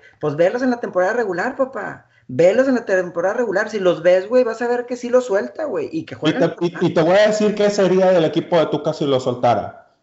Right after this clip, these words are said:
Speaker 2: Sería un Rayados de Antonio Mohamed.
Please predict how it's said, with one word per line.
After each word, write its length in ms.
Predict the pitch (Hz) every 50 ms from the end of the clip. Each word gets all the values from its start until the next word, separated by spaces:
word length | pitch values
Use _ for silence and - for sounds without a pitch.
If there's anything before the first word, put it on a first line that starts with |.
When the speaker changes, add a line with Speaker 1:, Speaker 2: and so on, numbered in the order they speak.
| _
Speaker 2:
Sería 480 | _ - 135 127 139 143 147 151 156 160
un 120 | 156 156 151
Rayados 580 | 160 156 151 147 139 139 143 147 151 143 139
de 80 | 139 127
Antonio 400 | 117 117 - 127 127 127 127 123
Mohamed. 460 | 127 127 117 - 117 104 98 92 87